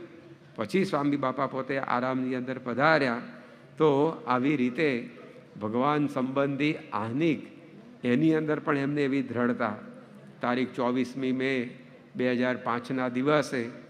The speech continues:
સ્વામી બાપા ભાવનગરની અંદર બિરાજમાન હતા અને ત્યાં આગળ ભાવનગરમાં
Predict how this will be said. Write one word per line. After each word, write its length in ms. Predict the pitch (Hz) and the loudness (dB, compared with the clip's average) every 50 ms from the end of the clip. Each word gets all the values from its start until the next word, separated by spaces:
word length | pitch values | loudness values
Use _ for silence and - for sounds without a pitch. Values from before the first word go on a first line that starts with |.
| - - - - - - - - | -20 -20 -20 -20 -20 -20 -20 -8
સ્વામી 280 | - 139 127 135 139 135 | -4 -2 0 0 0 0
બાપા 380 | 127 131 131 - 135 131 131 131 | 0 0 0 0 0 0 0 0
ભાવનગરની 720 | 120 120 117 127 139 143 143 139 131 139 135 135 139 135 | 0 0 2 2 2 2 0 0 0 -2 -2 -2 -2 -2
અંદર 180 | 131 131 135 135 | -2 -2 -2 -2
બિરાજમાન 600 | 127 127 123 135 139 135 120 123 131 127 123 117 | -2 0 2 2 2 2 2 0 -2 0 0 -2
હતા 240 | 117 113 123 113 107 - - - - - - - - - - - - - - - | -2 -2 -4 -6 -6 -8 -12 -20 -20 -20 -20 -20 -20 -20 -20 -20 -20 -20 -12 -6
અને 200 | 123 120 127 127 | -2 -2 -2 0
ત્યાં 240 | 113 147 151 147 139 | 0 0 0 0 0
આગળ 300 | 135 131 139 139 139 131 | 0 2 2 2 2 2
ભાવનગરમાં 960 | 120 123 123 131 139 139 139 131 131 139 131 131 139 147 143 135 131 135 143 | 2 2 0 2 2 0 0 0 0 0 0 0 0 0 0 0 0 -2 -2